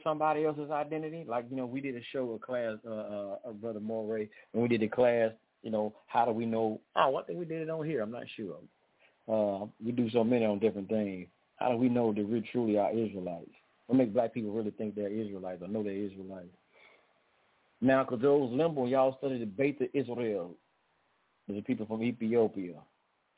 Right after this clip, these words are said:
They have been practicing and studying that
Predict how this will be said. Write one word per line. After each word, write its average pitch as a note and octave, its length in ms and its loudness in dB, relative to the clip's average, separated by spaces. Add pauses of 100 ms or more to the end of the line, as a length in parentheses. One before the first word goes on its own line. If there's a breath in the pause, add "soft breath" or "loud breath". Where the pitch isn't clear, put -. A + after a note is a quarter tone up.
(380 soft breath)
They D3 220 4
have C3 200 4
been A#2+ 180 -2
practicing B2+ 640 0
and G#2+ 120 -8
studying B2 340 0
that A2 160 -4